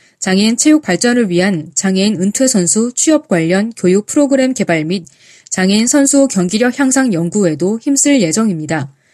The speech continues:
이와 함께 학생들의 장애인 체육 단체 취업 및 인턴 기회를 확대하고 장애인 생활체육 지도자도 배출할 계획입니다. 이기려 총장은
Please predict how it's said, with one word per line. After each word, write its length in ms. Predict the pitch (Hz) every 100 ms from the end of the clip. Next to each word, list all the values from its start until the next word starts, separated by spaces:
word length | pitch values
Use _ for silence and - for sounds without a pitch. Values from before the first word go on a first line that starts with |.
| _ _ _ -
이와 200 | 208 226
함께 500 | 214 - 226 196 170
학생들의 640 | 285 277 294 262 254 247
장애인 420 | 254 185 180 208
체육 300 | 220 302 302
단체 420 | - 175 160 214 233
취업 360 | - 302 285
및 220 | 269 262 -
인턴 380 | 175 196 254 247
기회를 420 | 185 165 180 214
확대하고 680 | 269 - 254 160 151 180 139 _ _ _ _
장애인 380 | - 185 190 220
생활체육 600 | 302 302 302 302 269 277
지도자도 600 | - 180 214 175 156 208
배출할 480 | - 156 - 196 208
계획입니다. 800 | - 185 214 175 160 160 139 - _ _ _ _ _
이기려 480 | 202 247 254 254
총장은 560 | 254 214 180 165 190 165